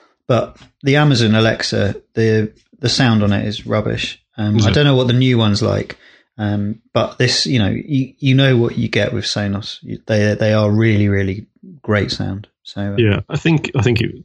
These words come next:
Speaker 2: they had to partner with someone because obviously Google have got their own
Speaker 1: Well, it was gonna be
Speaker 2: versions,
Speaker 1: game
Speaker 2: haven't they?
Speaker 1: over, wasn't it? Yeah.
Speaker 2: And, and Apple, obviously, have got the HomePod coming out, which
Speaker 1: They
Speaker 2: is
Speaker 1: pro-
Speaker 2: supposed to be very high-end sound.
Speaker 1: They pri-, they priced it perfectly because it's, um, it's a hundred ninety-nine quid.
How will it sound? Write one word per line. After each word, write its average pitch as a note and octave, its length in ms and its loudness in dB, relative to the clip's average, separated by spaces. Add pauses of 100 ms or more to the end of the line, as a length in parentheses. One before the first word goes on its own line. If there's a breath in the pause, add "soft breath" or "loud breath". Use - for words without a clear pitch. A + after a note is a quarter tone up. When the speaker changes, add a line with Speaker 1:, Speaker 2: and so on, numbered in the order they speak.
(100)
Speaker 2:
they G2 120 0
had G#2 200 0
to F2 120 -4
partner G2+ 300 0
with F#2+ 100 0
someone F#2+ 320 2
because F2+ 340 0
obviously G2+ 360 -2
Google G2+ 420 2
have F#2 140 2
got - 160 0
their G2 220 4
own F#2 360 4 (300)
Speaker 1:
Well, C#3+ 120 2
it A2 40 4
was G2 100 4
gonna F#2 140 4
be G#2+ 80 2
Speaker 2:
versions, G#2 100 2 (120)
Speaker 1:
game G#2+ 100 0
Speaker 2:
haven't A#2 100 2
they? C#3+ 120 2
Speaker 1:
over, G#2+ 120 0
wasn't B2+ 260 2
it? G#2 100 0
Yeah. A#2 220 2
Speaker 2:
And, G2+ 360 2
and G#2 280 4
Apple, G2+ 360 0
obviously, G2+ 320 2
have F#2 100 2
got - 140 -2
the G2 220 2
HomePod G#2+ 500 2
coming F#2+ 300 4
out, F#2+ 140 2
which C3 120 2
Speaker 1:
They D#3+ 80 4
Speaker 2:
is - 80 2
Speaker 1:
pro- G#3 100 2
Speaker 2:
supposed F#2 160 0
to G2 60 0
be G2 160 2
very G#2 260 2
high-end F2+ 600 2
sound. F#2+ 360 0 (140)
Speaker 1:
They F#3 160 0
pri-, F3+ 420 0
they E3 120 2
priced E3 400 0
it A2+ 100 -2
perfectly A2+ 560 2
because A2+ 300 0
it's, A#2+ 200 -2
um, G#2+ 380 0 (180)
it's - 120 -6
a B2+ 60 4
hundred B2 240 4
ninety-nine A2+ 480 2
quid. G#2+ 400 0